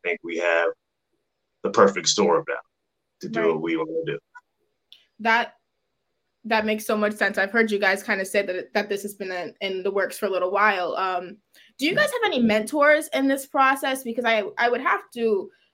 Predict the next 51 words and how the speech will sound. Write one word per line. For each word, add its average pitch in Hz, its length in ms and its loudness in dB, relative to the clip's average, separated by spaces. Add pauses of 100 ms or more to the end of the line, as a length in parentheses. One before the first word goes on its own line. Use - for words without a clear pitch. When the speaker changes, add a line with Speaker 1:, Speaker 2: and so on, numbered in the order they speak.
(240)
Speaker 2:
imagine 208 400 2
that 202 140 -6
there 202 140 0
have 220 200 -2
to 226 80 -8
be, 202 40 0
like, - 140 -2
some, 208 380 2
like, 190 160 -2
trial 202 280 4
and 190 100 2
error, 196 340 4
some 202 280 0
hurdles 196 460 2
you 185 80 -6
guys 196 220 2
are - 80 -4
overcoming. 196 500 -2
Is 208 100 -2
there 226 120 -2
somebody 294 260 -4
to 269 60 -2
help 208 200 -2
guide 226 300 2
you, 330 140 0
or 233 80 6
are 202 40 4
you 190 120 -2
guys 190 260 0
just - 180 -14
figuring 190 320 -8
it 185 60 -8
out 180 220 -2 (280)
as 196 200 0
you 180 60 -8
go? 185 120 0
You 175 140 -2
said 208 240 0
you've 185 140 -6
done 185 180 -4
a 180 40 -10
couple 175 280 -8
events 175 320 -10
in 165 60 -18
the 139 80 -18
past. 220 340 4
Have 190 160 -8
that, 185 260 -2
have 196 240 0
those, 202 440 -2 (340)
um, 190 400 2